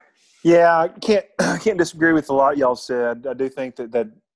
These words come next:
you know, Notre Dame may come out pretty flat, maybe the first half. Um, and Boston College playing at home, they're gonna be pretty pumped up on Chestnut Hill. Um, you know, I think that Boston College's quarterback, Jurkovec, I think he started his career at Notre Dame, so he'll, he'll be ready,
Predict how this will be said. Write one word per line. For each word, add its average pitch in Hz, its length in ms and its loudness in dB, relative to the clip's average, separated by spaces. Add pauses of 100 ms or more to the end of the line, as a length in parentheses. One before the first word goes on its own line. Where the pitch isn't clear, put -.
(120)
you 127 140 -14
know, 98 320 -12
Notre 123 240 -2
Dame 120 240 -2
may 117 160 0
come 117 200 -8
out 113 220 -2
pretty 113 160 -2
flat, 113 460 0
maybe 113 140 -6
the 107 120 -14
first 110 320 -6
half. 110 340 -4 (800)
Um, 120 340 0
and 120 100 -12
Boston 143 320 -2
College 127 360 -4
playing 127 180 -10
at 113 40 -20
home, 120 220 -12
they're 120 120 -12
gonna 120 160 -16
be 117 240 -14 (300)
pretty 120 160 -12
pumped 120 280 -4
up 117 160 -2
on 113 120 -8
Chestnut 113 440 -8
Hill. 110 340 -4 (640)
Um, 107 600 -4
you 139 80 -12
know, 110 60 -8
I 107 40 -10
think 123 180 -12 (200)
that 117 180 -14
Boston 139 280 -4
College's 131 320 0
quarterback, 127 320 -4
Jurkovec, 120 480 -4
I 120 40 -18
think 143 180 -16
he - 80 -20
started 123 420 -6
his 123 120 -16
career 131 540 -8
at 123 200 -8
Notre 120 200 -8
Dame, 120 260 -10
so 110 60 -20
he'll, 127 260 -10 (460)
he'll 151 100 -2
be 139 140 -4
ready, 123 480 -2